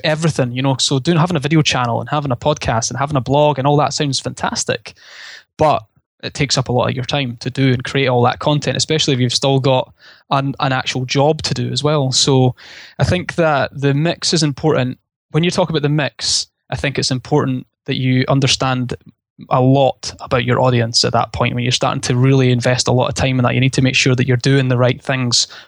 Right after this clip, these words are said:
f-, to attract and add value to the right people. But initially, though, I think you really need to do s-, is to start with something that you're gonna actually enjoy doing.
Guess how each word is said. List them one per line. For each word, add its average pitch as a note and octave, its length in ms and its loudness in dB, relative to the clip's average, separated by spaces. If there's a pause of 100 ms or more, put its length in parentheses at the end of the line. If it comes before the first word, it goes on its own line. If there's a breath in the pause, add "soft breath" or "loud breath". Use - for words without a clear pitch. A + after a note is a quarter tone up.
(100 loud breath)
f-, - 300 -12
to B2+ 160 4
attract - 560 -2 (560 loud breath)
and B2 580 -2
add C3+ 200 0
value B2+ 420 0
to - 140 -4
the B2 100 -4
right B2 300 -2
people. B2 420 -2 (360 loud breath)
But D#2 120 -2
initially, C#3 500 2
though, - 240 -6 (320)
I B2+ 60 -6
think B2+ 240 -4
you C3 80 2
really C3+ 180 4
need B2+ 120 0
to C3+ 60 2
do C3 100 2
s-, - 220 0
is C3 120 2
to - 100 2
start C3 300 0
with C3 160 0
something B2+ 320 0
that A2+ 100 0
you're B2 120 4
gonna B2 220 2
actually B2 300 -2
enjoy B2 300 2
doing. B2+ 340 2